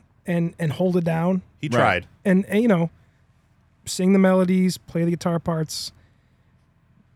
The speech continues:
Speaker 1: When it was time for him to sing anyway. And then in between, <clears throat> in between he'd be going nuts too. But
Speaker 2: Yeah.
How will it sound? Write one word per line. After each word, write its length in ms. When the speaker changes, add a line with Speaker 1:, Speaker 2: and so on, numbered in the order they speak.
Speaker 1:
When 180
it 20
was 120
time 200
for 80
him 80
to 60
sing 260
anyway. 340
And 140
then 140
in 80
between, 420
<clears throat> 60
in 680
between 300
he'd 80
be 80
going 240
nuts 200
too. 240
But 200
Speaker 2:
Yeah. 180